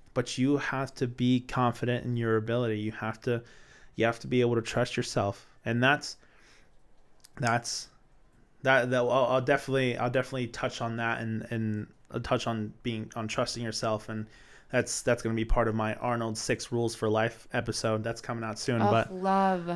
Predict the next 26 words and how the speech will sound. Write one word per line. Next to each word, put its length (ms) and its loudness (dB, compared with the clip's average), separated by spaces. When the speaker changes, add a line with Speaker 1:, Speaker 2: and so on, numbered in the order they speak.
Speaker 1:
but 160 6
that 160 6
one's 200 0
gonna 180 2
be, 400 2
but 300 2
trust 320 4
yourself 380 2
is 80 -2
one 100 2
of 80 0
its 140 -4
rules. 360 2
And 240 -2
if 180 -4
you 100 2
don't, 320 2
i-, 180 2
if 240 -2
you 140 0
don't 360 -2
trust 360 -2
yourself 560 0
and 120 -4
your 160 2
ability 600 0